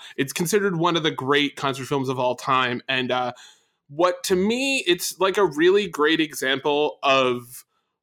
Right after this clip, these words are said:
what happens when everyone involved in something is good at their jobs, and all of those people are, we, something we talk about on the show a lot is selling, being sold out. But we don't talk about selling yourself out in the sense of, like,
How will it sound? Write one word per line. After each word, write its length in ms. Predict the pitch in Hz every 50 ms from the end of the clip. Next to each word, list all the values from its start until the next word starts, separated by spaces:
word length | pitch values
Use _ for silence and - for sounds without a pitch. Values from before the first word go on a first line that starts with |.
| _ _
what 360 | 127 123 127 156 160 170 180
happens 720 | 175 - 185 175 170 165 - 196 190 190 196 196 180 160
when 240 | 156 143 143 147 139 131
everyone 600 | 120 139 139 156 156 151 151 151 156 151 156 156
involved 500 | 156 143 131 135 127 127 135 139 135 147
in 120 | 151 147
something 340 | - 175 156 139 170 160 156
is 140 | 143 127 127
good 160 | - 143 143
at 100 | 143 135
their 140 | 165 139 120
jobs, 600 | - 135 127 127 131 147 160 160 165 160 147 - -
and 260 | 135 135 135 135 131 135 -
all 280 | 143 143 139 151 156 156
of 140 | 156 151 147
those 220 | 156 156 151 -
people 360 | - - 143 143 - 170 160 147
are, 220 | 147 143 139 131 139 147 147
we, 140 | 143 175 190
something 400 | 185 - - - 190 185 190 185
we 80 | 180 156
talk 160 | - 156 143
about 140 | 151 147 143
on 60 | 139
the 40 | 139
show 180 | 131 - 139
a 20 | 131
lot 180 | 127 131 131
is 100 | 127 123
selling, 540 | - - - 139 131 135 135 135 135 131 127 - _ _ - _ _ -
being 200 | 147 147 147 143
sold 300 | - - 151 147 131 123
out. 320 | 127 131 139 147 151 - - _ _ _ _ _ _ _ _ -
But 80 | 160
we 100 | 156 170
don't 160 | 190 247 311
talk 160 | 311 277 254 220
about 260 | 202 214 175 147 -
selling 400 | - - - 180 190 196 190 165
yourself 460 | 139 131 - - - 123 135 135 -
out 280 | 180 190 196 196 185 - - _ - - _ -
in 80 | 147
the 80 | 147 147
sense 300 | 143 - 160 165 170 -
of, 140 | 170 147 151
like, 180 | 147 131 123